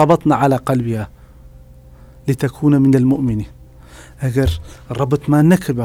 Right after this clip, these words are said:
هادڕیمان ئەوە نەکرد بە لە ڕێی مەلایکەتەکان، ئەوە ئەو یەکسەر ئیز-، ئە، ئیزهاری دەکرد. ئە،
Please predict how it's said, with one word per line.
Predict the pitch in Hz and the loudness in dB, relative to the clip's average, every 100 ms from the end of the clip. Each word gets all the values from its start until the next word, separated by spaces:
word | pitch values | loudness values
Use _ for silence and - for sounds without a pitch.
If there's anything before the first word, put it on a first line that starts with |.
| 117 | -4
هادڕیمان | 123 135 131 131 123 - - - | -6 -4 -4 -4 -6 -12 -20 -6
ئەوە | 139 143 | -2 0
نەکرد | 147 127 | 0 -4
بە | 117 | -6
لە | 113 117 | -6 -6
ڕێی | 117 | -6
مەلایکەتەکان، | 120 120 120 120 131 - 147 185 - - - - | -4 -4 -6 -8 -6 -4 -4 -4 -10 -20 -16 -4
ئەوە | 135 143 165 | -2 0 4
ئەو | 180 180 - - 135 | 4 2 -10 -12 -8
یەکسەر | 120 180 175 | -4 -2 -2
ئیز-، | 120 - - - - - - - 156 | -4 -10 -20 -20 -20 -20 -20 -6 0
ئە، | 131 120 180 - - - | 2 0 -4 -10 -4 2
ئیزهاری | 151 165 143 120 | 6 8 6 4
دەکرد. | - 123 - - - - - - | -2 -8 -12 -20 -20 -20 -20 -8
ئە، | - | 0